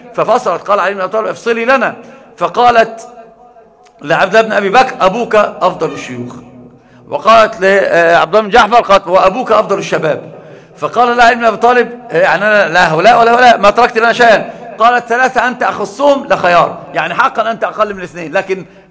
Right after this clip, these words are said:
أنت ثلاثة، واحد مثلك أنت يكون هو أقل الثلاثة، إذن هم في السماء أو أنتم في السماء. فارتضى علي بن أبي طالب بما، بما قالت. نعم. ثم قال، قال: "ويشهد"، والحسن، نعم، والحسن والحسين.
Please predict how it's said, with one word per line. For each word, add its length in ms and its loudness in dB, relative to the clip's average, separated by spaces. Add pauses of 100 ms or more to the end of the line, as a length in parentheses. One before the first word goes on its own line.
(160)
أنت 220 -4
ثلاثة، 640 0
واحد 320 0
مثلك 260 -2
أنت 220 0
يكون 280 -2
هو 100 4
أقل 300 0
الثلاثة، 480 -2 (500)
إذن 220 -6
هم 140 -4
في 60 -10
السماء 360 -8 (200)
أو 140 -2
أنتم 440 0 (340)
في 60 -14
السماء. 520 -4 (200)
فارتضى 400 0
علي 160 -2
بن 80 -10
أبي 120 -6
طالب 260 -2
بما، 300 -2 (380)
بما 260 0
قالت. 580 -4
نعم. 200 -10 (1080)
ثم 140 -14
قال، 260 0 (1500)
قال: 280 0
"ويشهد"، 560 0 (640)
والحسن، 480 -2
نعم، 160 -2 (300)
والحسن 420 0
والحسين. 500 -4